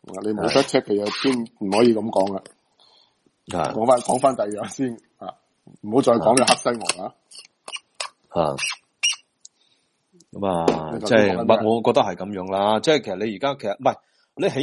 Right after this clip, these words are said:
Speaker 2: 碼而家你見到成個西方國家，起碼淨係歐洲嚟講，歐洲係一個，呃，冇，冇一個大台嘅情況底下呢，
Speaker 1: 嗯。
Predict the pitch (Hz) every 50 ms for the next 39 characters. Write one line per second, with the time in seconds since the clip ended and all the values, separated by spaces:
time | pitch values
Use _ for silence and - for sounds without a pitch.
0 | 208 233 190 135 120 107 95 87 87 - 143 151 143 120 113 - 113 107 104 95
1 | 104 135 - - 82 76 85 98 101 123 117 90 - 113 110 104 95 87 - -
2 | - 90 95 - - - 110 131 170 147 117 - - 104 95 92 - 120 120 117
3 | - 123 117 107 85 67 - - - 71 76 92 - _ _ _ - 247 247 220
4 | 175 220 220 - - 135 180 175 _ - 123 110 107 107 - - 92 87 82 78
5 | 80 - _ _ 101 101 92 98 101 113 117 120 123 _ _ _ _ _ _ _
6 | _ _ _ _ _ _ _ _ _ _ _ - 110 107 110 135 156 170 160 156
7 | - - 120 107 101 98 98 - - 87 82 85 82 87 85 - 78 78 92 95
8 | - - 71 73 95 95 95 92 - 80 98 113 92 80 71 73 78 82 85 82
9 | 90 92